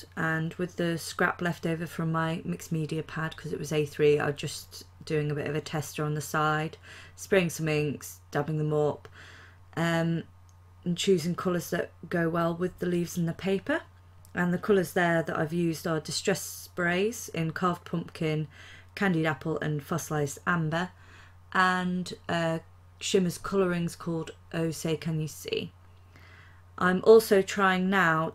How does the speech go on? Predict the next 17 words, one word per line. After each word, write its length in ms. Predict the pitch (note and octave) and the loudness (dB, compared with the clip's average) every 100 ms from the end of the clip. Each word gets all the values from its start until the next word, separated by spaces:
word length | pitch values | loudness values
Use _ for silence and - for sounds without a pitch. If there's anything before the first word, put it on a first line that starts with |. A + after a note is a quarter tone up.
| - - | -8 -2
to 320 | E3+ D#3+ E3 | 0 0 0
recreate 480 | E3 D#3+ - E3 - | -2 -2 -2 -4 -4
the 80 | D#3 | -2
darker 380 | F3 E3 - | 0 0 -2
colour 240 | - F3+ F3 | -6 -4 -4
'cause 180 | - D#3+ | -6 -6
I 40 | |
don't 200 | F3+ E3 | -4 -4
have 160 | E3 D#3+ | -6 -6
a 60 | |
dark 400 | - E3+ D#3+ - | -2 0 0 -2
ink, 340 | E3+ E3 - - | -4 -4 -6 -6
and 280 | D3+ D3+ D3 | -4 -4 -6
so 440 | - D#3 D3+ - - | -2 0 0 0 -2
I've 460 | D3+ D3+ C#3+ - | -2 -2 -4 -10
used 560 | - D#3 D#3 C#3+ - - - - - - - - | -6 -4 -4 -6 -12 -16 -20 -20 -20 -20 -20 -12
the 480 | - D#3+ D3+ D3+ D3 | -4 0 2 2 0